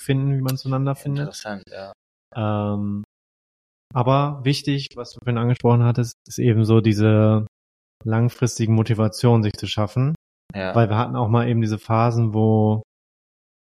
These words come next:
Speaker 1: wo dann irgendwie nicht klar war, wann komme ich denn das nächste Mal? Oder, also wann sehen wir
Speaker 2: Ja.
Speaker 1: uns das nächste Mal so quasi? Und
Speaker 2: Ja.
Speaker 1: dann hängt man irgendwie in so einem luftleeren Raum.
Speaker 2: Ja.
Speaker 1: So, sehen wir uns überhaupt? Oder,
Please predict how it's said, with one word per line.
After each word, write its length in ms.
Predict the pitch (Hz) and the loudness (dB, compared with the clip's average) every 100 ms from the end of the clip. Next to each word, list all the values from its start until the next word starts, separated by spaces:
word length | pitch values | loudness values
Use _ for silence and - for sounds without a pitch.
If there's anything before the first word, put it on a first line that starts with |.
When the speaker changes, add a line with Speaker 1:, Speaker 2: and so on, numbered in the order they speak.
| _ _ | _ _
Speaker 1:
wo 140 | 135 110 | -4 0
dann 140 | 117 | 2
irgendwie 220 | 120 113 | 0 0
nicht 180 | 117 139 | 0 -2
klar 220 | - 113 | 0 0
war, 200 | 110 110 | 2 0
wann 140 | 107 110 | -2 -2
komme 220 | 127 131 | -2 -4
ich 80 | - | -4
denn 140 | 107 | -6
das 120 | 98 - | -8 -8
nächste 320 | 107 107 - | -8 -8 -10
Mal? 280 | 104 92 107 - | -8 -8 -10 -10
Oder, 220 | - 120 139 | -2 0 0
also 180 | 110 | 0
wann 180 | 110 120 | 0 2
sehen 180 | 117 135 | 4 4
wir 60 | 120 | 4
Speaker 2:
Ja. 60 | |
Speaker 1:
uns 80 | 107 | 2
das 140 | 107 | -2
nächste 360 | 107 110 107 110 | 0 0 0 -2
Mal 200 | 104 104 | -2 -2
so 140 | 104 | -4
quasi? 520 | 101 107 104 101 104 107 - _ - | -6 -2 -2 -2 -4 -6 -10 _ -10
Und 80 | 123 | -4
Speaker 2:
Ja. 40 | |
Speaker 1:
dann 220 | 110 113 110 | 0 2 2
hängt 200 | 117 131 | 2 0
man 120 | 120 | 0
irgendwie 180 | 120 117 | 2 2
in 60 | |
so 120 | 107 110 | 2 2
einem 140 | 110 | 4
luftleeren 600 | 131 - - 113 113 104 | 2 0 -2 2 2 2
Raum. 520 | 101 123 113 113 151 190 _ _ - | 0 2 2 2 -2 -6 _ _ -12
Speaker 2:
Ja. 260 | 92 92 - - | -10 -10 -14 -4
Speaker 1:
So, 440 | 110 104 101 92 - - | 0 0 0 -4 -12 -12
sehen 180 | 104 104 | -6 -4
wir 60 | 107 | -4
uns 100 | 104 | -6
überhaupt? 420 | 98 104 139 175 _ | -6 -4 -4 -6 _
Oder, 640 | 117 107 107 110 110 110 | -4 -2 -2 -2 -4 -4